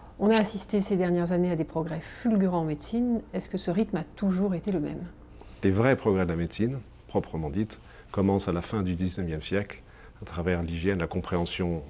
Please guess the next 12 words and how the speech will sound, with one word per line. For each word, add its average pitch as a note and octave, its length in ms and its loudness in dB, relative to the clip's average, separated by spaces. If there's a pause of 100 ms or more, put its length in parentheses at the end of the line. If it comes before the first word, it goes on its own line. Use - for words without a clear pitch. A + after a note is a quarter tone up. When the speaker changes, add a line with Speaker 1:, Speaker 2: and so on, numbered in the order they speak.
(140)
Speaker 2:
du E2 100 -4
rôle, D#2 240 -2
la D2 100 -4
découverte E2+ 420 0
des E2 100 -2
bactéries, E2 420 -4
la D#2 80 -4
compréhension E2+ 540 -6
du D2+ 100 -6
rôle D#2 200 -4
des D2+ 80 -4
bactéries, D#2+ 440 -6